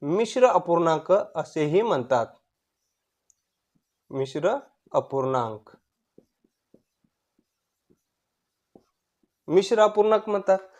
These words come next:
मग मिश्र अपूर्णांक म्हणजे काय, हे आपल्याला लक्षात घ्यावं लागेल.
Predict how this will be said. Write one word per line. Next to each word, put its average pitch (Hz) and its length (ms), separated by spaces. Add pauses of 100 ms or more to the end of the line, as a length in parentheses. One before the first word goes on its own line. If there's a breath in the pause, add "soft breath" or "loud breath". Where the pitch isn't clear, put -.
(180)
मग 220 140
मिश्र 233 280
अपूर्णांक 262 400
म्हणजे 247 280
काय, 247 220 (360)
हे 185 80
आपल्याला 233 380
लक्षात 233 300
घ्यावं 220 260
लागेल. 208 260